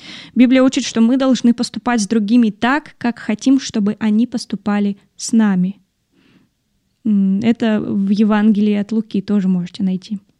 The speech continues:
Уважение, э, к другим,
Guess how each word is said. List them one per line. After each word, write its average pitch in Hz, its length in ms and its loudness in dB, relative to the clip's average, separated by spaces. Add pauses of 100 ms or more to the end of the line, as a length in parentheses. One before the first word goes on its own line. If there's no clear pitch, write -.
(840)
Уважение, 226 840 4
э, 202 340 -2
к 190 40 -6
другим, 208 500 -2